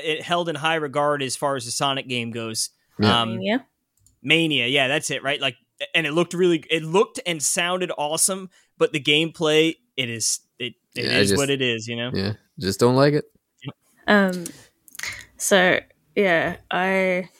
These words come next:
Speaker 3: I was like, "Oh, I'm gonna start with a three D game," because, like, I just, I just don't understand the two D games, and then, oops, Sonic Colors is a mix of two D and three D, so.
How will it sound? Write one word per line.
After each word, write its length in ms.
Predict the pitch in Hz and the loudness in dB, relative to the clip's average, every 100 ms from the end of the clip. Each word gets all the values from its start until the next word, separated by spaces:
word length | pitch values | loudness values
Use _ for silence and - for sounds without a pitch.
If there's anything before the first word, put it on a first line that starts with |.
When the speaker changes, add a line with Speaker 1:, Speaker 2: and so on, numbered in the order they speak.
| _ _ _ _ - | _ _ _ _ -6
Speaker 3:
I 100 | 185 | 0
was 140 | 220 233 | 0 0
like, 120 | - | 2
"Oh, 60 | |
I'm 180 | 285 233 | 2 2
gonna 160 | 226 262 | 0 -2
start 260 | - 240 | -2 -2
with 140 | 196 190 | -2 -2
a 160 | 190 196 | -2 -4
three 240 | - 208 | -2 0
D 180 | 185 185 | 0 -2
game," 220 | 170 147 | -2 -4
because, 280 | 156 156 190 | -6 -8 -4
like, 140 | 165 170 | -4 -4
I 40 | |
just, 260 | 180 - - | -6 -6 -6
I 60 | |
just 160 | 175 185 | -6 -2
don't 100 | 175 | -2
understand 420 | 98 165 - 165 | 0 -2 -2 -2
the 40 | - | -2
two 100 | 170 | -4
D 100 | 165 | -2
games, 300 | 151 113 160 | -4 -4 -4
and 120 | 165 | -2
then, 160 | 165 156 | -2 -2
oops, 220 | 156 - | -4 -2
Sonic 240 | - 170 - | -2 -2 -2
Colors 400 | 170 160 185 - | -2 0 -2 -2
is 200 | - 180 | -2 -2
a 60 | |
mix 300 | 160 160 - | -2 -4 -4
of 100 | 180 | -4
two 160 | - - | -2 -4
D 120 | 151 | -2
and 100 | 156 | -4
three 160 | - 82 | -4 -6
D, 220 | - 202 | -8 -10
so. 280 | - - - | -8 -6 -6